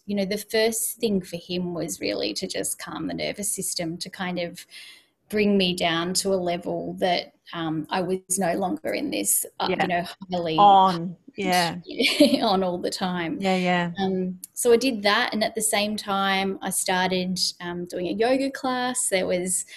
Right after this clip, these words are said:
Speaker 1: a yoga class that I found on the beach, um, gorgeous, um, person that's now become not only my yoga mentor, but a good friend of mine. And
Speaker 2: Lovely.
Speaker 1: she does,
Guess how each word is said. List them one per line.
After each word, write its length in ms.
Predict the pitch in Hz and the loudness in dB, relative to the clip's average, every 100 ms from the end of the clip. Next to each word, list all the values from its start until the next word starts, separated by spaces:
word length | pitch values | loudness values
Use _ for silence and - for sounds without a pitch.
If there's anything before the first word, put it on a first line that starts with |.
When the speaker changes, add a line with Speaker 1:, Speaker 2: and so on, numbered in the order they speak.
| - - | -18 -4
Speaker 1:
a 40 | 196 | 2
yoga 340 | 196 190 190 | 4 4 2
class 340 | 190 190 185 - | -2 0 0 0
that 80 | 180 | -2
I 120 | 180 | -2
found 420 | 180 180 180 180 | -2 -2 -2 -2
on 100 | 175 | -2
the 80 | 170 | -4
beach, 580 | 175 180 196 - - - - | -2 -4 -4 -2 0 -2 -4
um, 420 | 180 175 170 175 - - 185 | -4 -2 -4 -8 -14 -18 -6
gorgeous, 600 | 190 180 185 175 - - _ | -4 -2 -2 -2 -4 -6 _
um, 400 | 175 170 175 190 _ _ | -8 -8 -8 -12 _ _
person 280 | 247 208 208 | 0 2 2
that's 180 | 190 214 | 0 2
now 160 | 196 | 2
become 480 | 190 185 196 185 180 | 2 -2 0 0 -2
not 220 | 196 220 196 | 0 2 4
only 240 | 202 202 | 2 2
my 140 | 190 | 0
yoga 400 | 202 196 196 196 | 2 0 0 0
mentor, 480 | 190 190 190 - 185 | -2 -2 -4 -4 -4
but 120 | 190 | -4
a 40 | 202 | -6
good 200 | 208 196 | -8 -8
friend 280 | - 180 180 | -4 -4 -2
of 140 | 185 | -4
mine. 340 | 190 185 180 180 | -4 -2 -2 -2
And 240 | 175 185 - | -4 -6 -6
Speaker 2:
Lovely. 340 | 190 - 185 | -8 -6 -2
Speaker 1:
she 120 | 185 | -2
does, 480 | 190 190 185 - - | 0 0 0 -8 -16